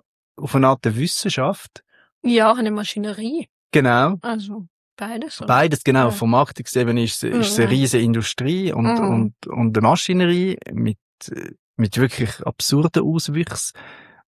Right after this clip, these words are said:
Speaker 1: Und in der ganzen Trainingslehre ist, ist es eine Wissenschaft und versucht man so, dass, versucht man ja irgendwie die Unverfügbarkeit irgendwie rauszubringen.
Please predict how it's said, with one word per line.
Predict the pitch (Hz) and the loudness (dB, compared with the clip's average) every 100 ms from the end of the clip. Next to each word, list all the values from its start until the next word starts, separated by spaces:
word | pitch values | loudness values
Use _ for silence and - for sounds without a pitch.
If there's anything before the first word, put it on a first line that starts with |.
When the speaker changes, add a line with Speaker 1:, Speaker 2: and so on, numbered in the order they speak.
| _ _ | _ _
Speaker 1:
Und | 123 117 117 - | 4 6 4 0
in | - | -2
der | 120 | 0
ganzen | 110 107 120 120 | 2 2 0 -2
Trainingslehre | 107 104 117 117 110 113 117 | 0 2 4 2 2 2 2
ist, | 110 - | -2 -4
ist | 107 107 | -6 -4
es | - | -2
eine | 107 | -2
Wissenschaft | 135 - 127 - 120 120 - - | -2 -2 0 4 4 2 -6 -4
und | 107 - | -4 -4
versucht | - 117 - 127 127 - | -8 -8 0 2 2 0
man | 113 | 0
so, | 110 107 | 2 2
dass, | 107 110 - - - - - - _ _ - | 2 0 -4 -10 -16 -16 -18 -20 _ _ -12
versucht | - 131 120 135 120 | -4 -2 2 2 2
man | - 120 | 4 4
ja | 117 | 6
irgendwie | 131 123 123 120 | 4 4 4 2
die | 120 120 | 2 0
Unverfügbarkeit | - 131 - 135 127 - 117 127 123 - 120 120 - 120 123 - | 0 -2 0 -2 -4 -6 -2 0 0 2 2 2 2 2 0 -2
irgendwie | 127 131 117 120 117 | -2 0 2 2 0
rauszubringen. | 139 147 - - - 120 123 139 214 | -2 -2 -2 -4 -4 0 2 2 0